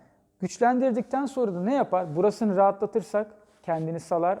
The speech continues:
Arka taraftaki sırt kaslarımızı da güçlendirirsek onlar da geri doğru çeker. Mantık bu. Dengelemiş oluruz. Yani tek bir tarafı güçlendirme, bu tarafı, e, sadece,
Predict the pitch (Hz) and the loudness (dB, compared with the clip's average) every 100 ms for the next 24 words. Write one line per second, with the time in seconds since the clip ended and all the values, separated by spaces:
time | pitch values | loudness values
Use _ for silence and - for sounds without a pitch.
0 | - 170 160 233 - - 196 190 196 170 | -2 0 2 0 0 4 6 4 0 -4
1 | 151 156 - - - - 190 - 208 208 | -2 -4 -6 -20 -20 -2 -2 4 4 4
2 | - 190 180 143 131 156 - 180 180 196 | 4 0 -2 -8 -10 -10 -4 -4 -2 -2
3 | 180 - 220 - - - _ _ _ _ | -2 0 0 0 -12 -20 _ _ _ _
4 | _ _ _ _ - 190 202 170 139 143 | _ _ _ _ -2 0 0 0 -2 -4
5 | 160 143 123 113 147 170 208 220 139 139 | -4 -4 -6 -8 -6 -2 -4 -4 -8 -8
6 | 131 285 - 285 147 - - _ _ _ | -6 -10 0 2 2 -2 -20 _ _ _
7 | _ _ _ _ 147 170 180 190 233 - | _ _ _ _ 2 4 6 4 4 0
8 | 160 135 120 - 143 - 185 180 208 185 | -4 -6 -12 -12 -10 -4 -4 -4 -4 -2
9 | 151 139 151 - 180 180 190 175 135 - | -2 -4 0 6 6 6 4 2 0 -8
10 | - _ - 165 170 165 - 165 127 - | -20 _ -10 -4 0 0 0 -2 -2 -8
11 | - 147 143 139 139 139 135 - 165 165 | -6 -2 -2 -4 -6 -8 -4 2 4 4
12 | 151 170 | 4 2